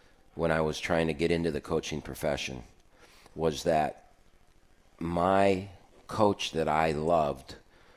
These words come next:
was my position coach. And in those days,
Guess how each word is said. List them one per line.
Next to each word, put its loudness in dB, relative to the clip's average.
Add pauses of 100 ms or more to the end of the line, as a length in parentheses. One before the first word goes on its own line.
was -4
my 0
position -2
coach. -12 (800)
And -2 (280)
in -2
those 4
days, 2